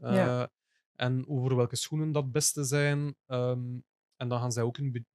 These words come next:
Speaker 2: en gaan we samen
Speaker 1: Ja.
Speaker 2: kijken naar het budget, want meestal weten mensen niet wat dat zoiets
Speaker 1: Ja.
Speaker 2: kost.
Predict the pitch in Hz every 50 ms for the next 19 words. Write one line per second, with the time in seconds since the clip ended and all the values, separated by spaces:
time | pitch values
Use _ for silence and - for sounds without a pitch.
0 | _ - 127 123 113 117 120 120 - - 131 127 139 143 139 190 - - - 139
1 | 139 135 113 107 113 113 110 131 127 - 135 123 117 135 143 - - 151 139 131
2 | 135 131 - 123 123 131 139 - - 131 120 123 143 151 135 135 - - 117 -
3 | - 117 113 - 190 190 196 139 165 - - - -